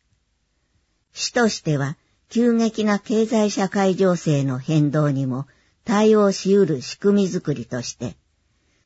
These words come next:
スライド条項の導入における課題を整理するなど、調査研究をさらに進めていく。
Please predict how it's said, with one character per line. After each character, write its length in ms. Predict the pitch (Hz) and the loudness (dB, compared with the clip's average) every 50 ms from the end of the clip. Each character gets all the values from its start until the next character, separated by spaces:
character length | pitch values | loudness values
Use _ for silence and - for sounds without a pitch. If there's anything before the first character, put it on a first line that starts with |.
| _ _ | _ _
ス 160 | - - 202 | -4 -2 0
ラ 180 | 208 226 233 233 | 2 2 2 2
イ 80 | 220 | 2
ド 200 | 226 220 208 208 | 2 2 2 2
条 260 | 190 196 208 208 202 | 2 2 2 2 2
項 280 | 190 - 175 160 147 143 | 0 0 0 0 2 2
の 200 | 143 143 143 139 | 0 0 -2 -2
導 280 | - 160 180 196 196 190 | 0 2 2 4 4 4
入 220 | 190 190 185 180 | 2 2 2 2
に 140 | 175 170 170 | 2 2 2
お 120 | 165 160 151 | 2 0 0
け 160 | - 160 151 | -2 -4 -4
る 120 | 135 127 | -4 -4
課 200 | - - 147 143 | -6 -6 -8 -4
題 280 | 147 156 156 151 151 151 | -2 0 0 0 0 -2
を 200 | 143 139 - - _ | -2 -4 -8 -10 _
整 320 | - - 220 220 214 196 | -8 0 2 4 4 4
理 120 | 147 135 | 2 -2
す 160 | - - - 135 | -8 -8 -8 -6
る 160 | 143 139 120 | -4 -4 -4
な 160 | 117 104 80 | -6 -8 -8
ど、 160 | - 87 73 - _ _ _ _ _ _ _ _ _ _ _ _ _ _ _ _ _ _ | -10 -12 -14 -14 _ _ _ _ _ _ _ _ _ _ _ _ _ _ _ _ _ _
調 240 | - - 233 226 220 | -2 2 2 2 2
査 220 | - 214 185 165 | 2 0 -2 -2
研 260 | - - 240 208 214 | -2 -2 -2 -2 -2
究 260 | 202 - 214 202 190 185 | -2 0 2 2 4 4
を 200 | 175 151 - - | 2 0 -2 -6
さ 200 | - - 226 226 | -8 -4 -2 -2
ら 140 | 240 233 | 0 2
に 160 | 202 156 127 107 | 2 0 0 -2
進 340 | - - 139 - - 143 | -6 -10 -12 -8 -6 -6
め 120 | 135 123 110 | -4 -4 -6
て 120 | - 123 | -8 -10
い 160 | 110 110 98 | -10 -12 -12
く。 260 | _ _ - 101 - | _ _ -16 -16 -16